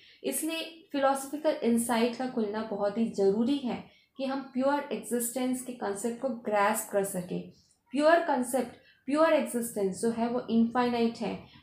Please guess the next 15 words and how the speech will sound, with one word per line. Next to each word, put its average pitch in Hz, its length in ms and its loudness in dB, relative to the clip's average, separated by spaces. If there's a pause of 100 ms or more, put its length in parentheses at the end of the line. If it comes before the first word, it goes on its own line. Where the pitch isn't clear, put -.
(100)
boundless 277 800 4
है, 190 320 -4 (260)
space 311 300 0
and 320 180 -2
time 277 200 -2
के 302 80 -2
term 262 240 -2
पे 262 100 -2
नहीं, 233 440 -2
but 254 140 0 (220)
ये 254 640 -2 (320)
इस 302 240 -2
term 262 260 0
पे 247 320 0 (340)
कि 339 400 -4